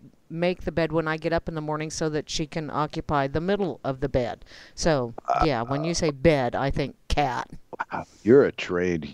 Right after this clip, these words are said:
Speaker 2: well, you're very well trained human.
Speaker 1: Yes, I am. I'm a, sh-, I am a good human for her.
Speaker 2: Doctor Cooper will sleep outside in the damn snow, but when he sees the, somebody up and about,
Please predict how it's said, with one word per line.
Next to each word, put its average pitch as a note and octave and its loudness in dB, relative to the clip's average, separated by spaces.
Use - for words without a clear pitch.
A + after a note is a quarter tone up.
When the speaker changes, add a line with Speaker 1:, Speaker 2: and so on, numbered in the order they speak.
Speaker 2:
well, C#2+ 0
you're D2 0
very E2 6
well C2+ 0
trained A#1+ -2
human. D#2 0
Speaker 1:
Yes, A#3 4
I C#4+ 6
am. F#3 2
I'm D3+ -2
a, D#3 -4
sh-, - -6
I E3+ 0
am G3+ 4
a F3 2
good G3+ 4
human F3 0
for C#3 0
her. B2+ 0
Speaker 2:
Doctor C#3 6
Cooper D#3 8
will F2 2
sleep B2+ 6
outside A#2 6
in F2+ -4
the F2+ -2
damn F#2 -2
snow, G2+ 6
but E2 6
when F2 0
he F#2+ 2
sees A2 8
the, D#2+ 6
somebody F#2+ 8
up F#2+ 6
and E2+ 2
about, F2+ 4